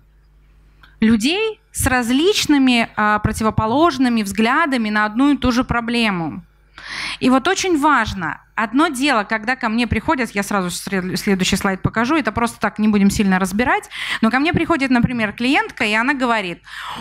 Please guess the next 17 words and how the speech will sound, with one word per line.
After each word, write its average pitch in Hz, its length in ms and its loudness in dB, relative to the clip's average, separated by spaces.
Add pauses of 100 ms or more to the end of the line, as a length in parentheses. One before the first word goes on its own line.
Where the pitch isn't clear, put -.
(120)
«У 254 100 6
меня 262 680 4
ужасная 226 640 0
невестка. 202 720 0 (720)
Моя 233 300 2
невестка 247 680 2
хочет, 247 760 -4 (420)
чтобы 247 360 0
мой 240 340 2
любимый 208 480 0
сын 302 400 2 (540)
обеспечивал 226 840 -2
её 202 140 0
с 202 100 -6
ног 294 240 2
до 269 80 -2
головы». 233 640 -2